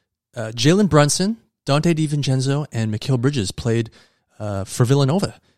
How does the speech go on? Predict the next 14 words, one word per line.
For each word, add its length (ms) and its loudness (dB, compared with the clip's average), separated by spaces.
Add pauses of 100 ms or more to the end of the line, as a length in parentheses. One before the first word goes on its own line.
and 100 -4
they 40 2
won 140 2
the 60 0
national 320 0
championship 440 0
in 60 -6
two 120 -2
thousand 200 0
sixteen. 460 -6 (680)
Solid, 580 0
uh, 100 -8
players, 480 -6
right? 240 -2